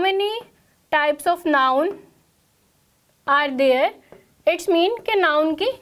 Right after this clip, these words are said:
कितनी अकसाम हैं, ठीक है। Noun can be a proper noun or a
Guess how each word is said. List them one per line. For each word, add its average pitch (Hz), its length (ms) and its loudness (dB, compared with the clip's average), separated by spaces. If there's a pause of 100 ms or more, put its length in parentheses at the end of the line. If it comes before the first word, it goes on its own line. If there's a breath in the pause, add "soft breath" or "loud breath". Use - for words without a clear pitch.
कितनी 349 320 0 (500 loud breath)
अकसाम 285 500 0
हैं, 349 220 -2 (400 loud breath)
ठीक 339 200 0
है। 370 120 2 (1900 soft breath)
Noun 330 420 0
can 381 260 2
be 370 100 2 (520)
a 320 120 2 (720)
proper 269 460 2
noun 381 360 0 (3000 soft breath)
or 294 180 4
a 339 240 2